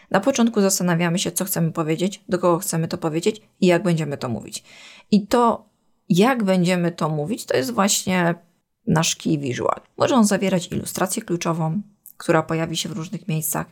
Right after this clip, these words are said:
Może zawierać elementy, z których będzie stworzona seria ilustracji, na przykład bohaterów, i określić pewną stylistykę. Może określać kompozycje typograficzne.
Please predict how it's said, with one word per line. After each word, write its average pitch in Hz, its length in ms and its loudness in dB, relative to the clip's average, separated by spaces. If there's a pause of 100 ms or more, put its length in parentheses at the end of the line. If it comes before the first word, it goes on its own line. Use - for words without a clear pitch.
(280)
Może 262 160 2
zawierać 175 380 2
elementy, 170 360 -2
z 165 60 -12
których 160 200 -2
będzie 147 360 0
stworzona 147 440 -4
seria - 280 -2
ilustracji, 143 560 -4
na 117 60 -4
przykład 151 200 -10
bohaterów, 170 540 -2
i 170 60 6
określić - 440 -4
pewną 139 300 -4
stylistykę. - 640 -4 (600)
Może 220 240 6
określać 180 420 -2
kompozycje 156 480 -6
typograficzne. - 800 -4